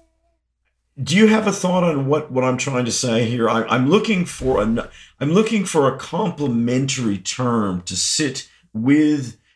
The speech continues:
and possibly as a subset under corporatization, where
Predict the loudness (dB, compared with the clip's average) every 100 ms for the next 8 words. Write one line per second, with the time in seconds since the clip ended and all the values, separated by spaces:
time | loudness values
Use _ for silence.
0 | _ -8 -6 -4 -2 -2 -4 -4 -4 -4
1 | -4 -4 -4 -2 -2 -2 -2 -2 -4 -4
2 | -2 -2 0 -2 -4 -8 _ _ 0 0
3 | 0 -2 0 2 2 0 0 2 4 4
4 | 2